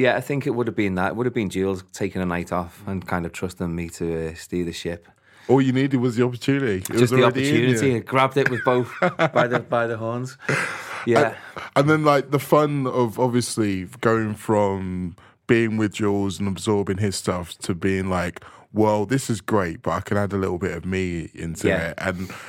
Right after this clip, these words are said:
Speaker 2: is that, did you feel like you were starting to take ownership after a while?
Speaker 1: A little bit, yeah.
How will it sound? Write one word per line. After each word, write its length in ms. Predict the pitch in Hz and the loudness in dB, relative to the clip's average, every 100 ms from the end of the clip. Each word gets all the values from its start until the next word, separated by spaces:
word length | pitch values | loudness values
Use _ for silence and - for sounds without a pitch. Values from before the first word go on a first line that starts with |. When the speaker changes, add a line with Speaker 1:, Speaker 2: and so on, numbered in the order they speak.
| - | -8
Speaker 2:
is 140 | - 101 | -2 2
that, 160 | 113 120 113 | 2 2 -2
did 180 | 104 107 | -4 -2
you 60 | 117 | 2
feel 200 | 135 120 | 4 4
like 280 | 110 110 113 | 2 0 0
you 100 | 110 | -2
were 60 | |
starting 300 | 104 107 101 | 0 0 0
to 60 | - | -2
take 220 | 104 95 | -4 0
ownership 460 | 104 101 95 92 92 | 0 0 -4 -2 0
after 260 | 87 - | -2 -2
a 40 | 90 | -4
while? 260 | 80 78 | -2 2
Speaker 1:
A 20 | 156 | 4
little 260 | 196 196 | 4 2
bit, 200 | 180 120 | 2 2
yeah. 320 | 123 120 123 | 4 2 2